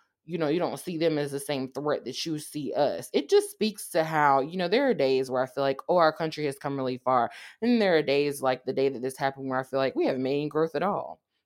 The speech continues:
because y'all still fear us for the simple fact that we look different from you. And you still have this assumption that we're going to be violent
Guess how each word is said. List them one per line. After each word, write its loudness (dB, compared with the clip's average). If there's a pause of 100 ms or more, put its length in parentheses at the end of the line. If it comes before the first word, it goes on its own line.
because 2
y'all 8
still 4
fear 2
us 0 (360)
for 0
the 0
simple -4
fact 0
that 2
we -2
look -4
different -4
from -12
you. -18 (340)
And 0
you 0
still 2
have 0
this -6
assumption -2
that -2
we're -4
going -4
to -8
be -6 (800)
violent 4